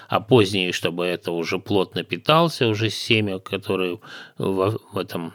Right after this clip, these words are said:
в злаках созревает. Так вот, эти злаки садят во время ранних дождей, и, и потом сто шестьдесят, сто шестьдесят пять дней до созревания. И вот эти ранние дожди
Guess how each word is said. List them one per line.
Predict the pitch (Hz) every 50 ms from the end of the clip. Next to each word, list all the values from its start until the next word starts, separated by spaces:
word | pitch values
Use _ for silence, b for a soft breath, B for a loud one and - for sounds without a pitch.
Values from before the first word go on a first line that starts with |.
| - - -
в | 98 90
злаках | 92 95 98 104 95 90 - - 90 - - - B B B B B B
созревает. | B - 107 92 87 101 98 104 101 104 104 101 95 85 - _ b b b b b b b b
Так | 110 104 98 127
вот, | 131 120 - -
эти | 131 113 - 113
злаки | 107 104 113 147 180 196 185 - 110 92
садят | - - - 135 147 165 143 123 98 80 - - - - _ -
во | - 104 92
время | 90 98 110 135 147 139 123 113 101 - B B B B B B
ранних | 95 95 110 123 127 123 117 110 107 101
дождей, | 101 107 107 107 101 101 - 110 90 78
и, | - - 95 110 107 90 82 101 110 113
и | 110
потом | 104 - 101 - - 170 180 151
сто | - - - 113
шестьдесят, | 101 - - 113 95 - 156 160 139
сто | - - -
шестьдесят | 92 - - 101 - - - 110 98 -
пять | - 98 90 92
дней | 104 113 139 156 165 160 156 B B B B B
до | B 90 98 113
созревания. | 117 - 123 110 101 101 104 113 107 107 107 95 85 80 80 78 80 B B B B B
И | B - 117
вот | 120 131 135 120 165
эти | 156 139 -
ранние | 139 127 127 151 156 143 135 127 117 110 104
дожди | 98 101 104 104 104 101 - - 143 165 185 190 175 127 - -